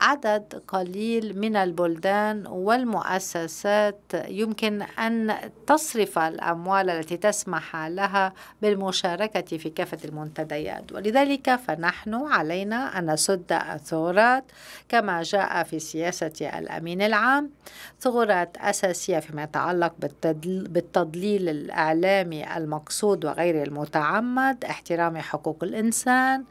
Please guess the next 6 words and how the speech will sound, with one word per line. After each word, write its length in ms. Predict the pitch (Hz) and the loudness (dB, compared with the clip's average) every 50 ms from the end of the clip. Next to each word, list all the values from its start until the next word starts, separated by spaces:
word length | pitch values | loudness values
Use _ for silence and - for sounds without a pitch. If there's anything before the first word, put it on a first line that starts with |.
| - - - - - - - - - | -16 -18 -16 -14 -14 -14 -14 -12 0
ومسائل 1120 | - 226 226 220 214 - - 175 175 175 175 175 - - 214 208 - - 202 180 160 156 156 | 2 4 4 4 4 2 -2 -4 -4 -4 -4 -2 2 4 4 4 4 2 -2 -4 -2 -2 -2
حوكمة 680 | 147 - - 165 156 156 156 156 185 185 180 165 151 156 - 156 | -2 -2 -2 -2 -2 -2 -2 -2 -2 -2 0 -2 -4 -4 -4 -4
الإنترنت، 400 | 147 - - - 202 196 185 202 190 196 214 240 285 285 - | -4 -4 -2 -2 -2 0 2 2 0 2 2 0 0 2 2
وبعدها 540 | 269 254 262 277 285 285 277 262 254 269 269 | 2 4 4 4 4 4 2 4 4 4 4
الانتقال 1120 | 277 269 - - 269 269 285 285 - - 208 180 180 - - 180 185 196 208 226 233 226 - - - 240 | 2 0 -6 -4 -2 -2 -2 -2 -2 -2 -2 -2 -2 -2 0 2 4 4 4 4 2 0 -4 -8 -6 -4
إلى 400 | 233 240 247 247 240 247 254 | -2 2 4 4 4 4 2